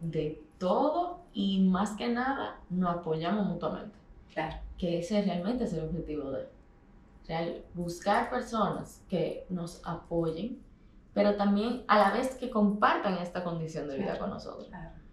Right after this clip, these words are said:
Speaker 1: Porque a veces la persona que no lo tiene lo ve de una manera diferente.
Speaker 2: Lo ve desde fuera y es una realidad.
Speaker 1: Sí.
Speaker 2: Desde fuera y no es lo mismo.
Speaker 1: Para nada. O sea,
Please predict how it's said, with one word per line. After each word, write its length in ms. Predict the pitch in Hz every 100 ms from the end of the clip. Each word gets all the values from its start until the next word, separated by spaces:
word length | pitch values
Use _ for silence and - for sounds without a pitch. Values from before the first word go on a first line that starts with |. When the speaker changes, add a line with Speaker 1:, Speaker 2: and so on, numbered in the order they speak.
| - -
Speaker 1:
Porque 200 | 233 202
a 60 | 190
veces 520 | 190 196 226 220 - - - - - - - - - -
la 120 | 196
persona 300 | 196 208 220
que 60 |
no 100 | 226
lo 160 | 233 226
tiene 500 | 190 170 160 190 - - - - -
lo 340 | 208 202 202 180
ve 380 | 202 262 277 190
de 80 | 175
una 120 | 170
manera 380 | 175 175 170 175
diferente. 500 | 175 - 170 175 240
Speaker 2:
Lo 120 | 240
ve 80 | 277
desde 240 | 302 277
fuera 400 | 262 285 226 156
y 40 | 156
es 80 | 180
una 160 | 202
realidad. 320 | 160 - 165 170
Speaker 1:
Sí. 340 | 185 120 -
Speaker 2:
Desde 200 | 247 220
fuera 200 | 190 208
y 40 | 185
no 80 | 190
es 60 |
lo 80 | 202
mismo. 380 | 180 190 156 143 - - - - - - -
Speaker 1:
Para 420 | 165 190 175 165
nada. 640 | 170 160 - - - 156 -
O 80 | -
sea, 640 | 156 151 139 135 139 175